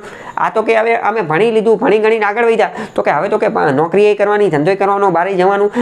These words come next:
અને ઘરનું કામ એ કરવાનું. એટલે કે સેકન્ડ શિફ્ટ જે છે, સેકન્ડ શિફ્ટ નામનો આ એક કીવર્ડ તમે વાપરી શકો છો કે એ જે છે એ જોવા મળે છે, બરાબર? તો એનું વધતું પ્રમાણ જે છે એ જોવા મળે છે.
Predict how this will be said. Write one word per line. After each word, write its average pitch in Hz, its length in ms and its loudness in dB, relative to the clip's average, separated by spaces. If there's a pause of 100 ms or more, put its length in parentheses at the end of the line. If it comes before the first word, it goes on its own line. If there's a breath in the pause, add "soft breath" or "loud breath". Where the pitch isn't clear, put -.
અને 208 180 0
ઘરનું 175 280 -2
કામ 214 160 0
એ 190 40 0
કરવાનું. 120 280 -2 (340)
એટલે 196 160 -2
કે 208 80 0
સેકન્ડ 202 420 -2
શિફ્ટ 208 320 -2
જે 190 180 2
છે, 180 120 -2
સેકન્ડ 165 320 -2
શિફ્ટ 185 320 -2
નામનો 170 360 0
આ 156 180 0
એક 156 160 -2
કીવર્ડ 156 300 0
તમે 147 160 0
વાપરી 139 240 0
શકો 127 220 -2
છો 123 120 0 (280 loud breath)
કે 175 80 0
એ 202 220 2
જે 190 140 0
છે 190 100 -2
એ 165 480 0
જોવા 143 200 0
મળે 131 180 0
છે, - 220 -6
બરાબર? 175 280 0
તો 180 100 0
એનું 165 380 2
વધતું 135 240 0
પ્રમાણ 143 240 0
જે 127 100 0
છે 127 120 -2
એ 123 40 2
જોવા 117 140 0
મળે 113 160 -6
છે. 143 100 -8